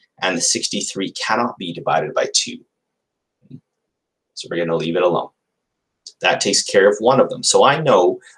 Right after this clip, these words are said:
that I'm gonna have to account for at least one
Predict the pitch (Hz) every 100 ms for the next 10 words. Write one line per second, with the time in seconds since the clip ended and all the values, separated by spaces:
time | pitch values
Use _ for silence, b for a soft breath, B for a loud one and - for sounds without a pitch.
0 | - 92 - - 90 90 123 135 113 117
1 | 117 - - - 160 135 78 - b _
2 | 95 90 90 - 95 - 113 120 101 127
3 | 160 170